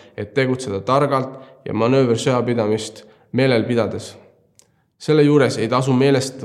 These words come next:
lasta, et me võitleme igavese elu eest ja meie kindlus peitub Jeesuses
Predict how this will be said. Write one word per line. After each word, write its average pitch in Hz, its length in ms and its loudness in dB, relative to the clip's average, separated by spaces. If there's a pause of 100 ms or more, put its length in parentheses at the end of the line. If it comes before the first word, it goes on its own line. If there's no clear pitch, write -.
lasta, 123 400 -2
et 104 100 -10
me 107 140 -4
võitleme 127 400 0
igavese 123 480 -2
elu 113 240 2
eest - 320 -8 (300)
ja 110 100 -6
meie 107 160 2
kindlus 143 400 2
peitub 101 340 -4
Jeesuses 110 680 -2